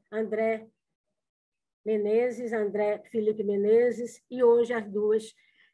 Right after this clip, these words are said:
muito bacanas palestrantes, Ana Freitas e Débora Tito. Ah, como disse a dout-, a professora,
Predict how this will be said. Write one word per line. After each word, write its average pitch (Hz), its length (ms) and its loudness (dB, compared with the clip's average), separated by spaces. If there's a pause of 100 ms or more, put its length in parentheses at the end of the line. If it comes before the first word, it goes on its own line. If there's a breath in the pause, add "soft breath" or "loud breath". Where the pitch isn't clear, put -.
(760 soft breath)
muito 269 260 -2
bacanas 214 760 0 (160)
palestrantes, 202 1000 -2
Ana 226 240 2
Freitas 220 640 0
e 233 80 -10
Débora 214 360 -2
Tito. 185 460 -12 (920 soft breath)
Ah, 214 140 -6
como 247 380 0
disse 226 340 -2
a 214 60 0
dout-, 208 340 -4
a 202 220 -4
professora, 208 880 0